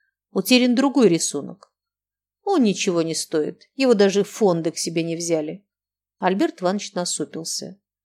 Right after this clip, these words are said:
«Не ваше дело давать работам оценки, ваше дело их охранять». «Извиняюсь». Начальник службы безопасности виновато потупился. «Обойдемся без ваших извинений».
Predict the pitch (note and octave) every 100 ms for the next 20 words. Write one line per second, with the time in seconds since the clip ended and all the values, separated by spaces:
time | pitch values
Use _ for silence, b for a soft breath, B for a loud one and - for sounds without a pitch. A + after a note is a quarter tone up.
0 | _ _ _ _ - D4 A#3+ F#3+ F#3 F3
1 | F3 F3 F3 F3 F3 F3+ C4+ - G#3 G3+
2 | - E3 D#3+ D#3 D#3 - C#4+ D#4+ A3 F3
3 | E3 F3 A3+ - A3 F3 D3 C#3+ - _
4 | _ _ _ _ B3 B3 C#4 A3+ G3 F#3+
5 | - _ _ _ _ _ - F#3+ G#3+ G3
6 | F#3 G3+ F#3 F3+ F#3 F#3 F3+ F3 - A3
7 | - E3+ E3 F3+ F#3 F#3 F#3 E3 - D#3
8 | - D#3 F3+ _ _ _ _ _ B3+ D#4
9 | B3 G#3+ F#3+ - F#3 F#3+ G#3+ G#3+ - G3+
10 | G3 F#3 E3 D#3+ F3+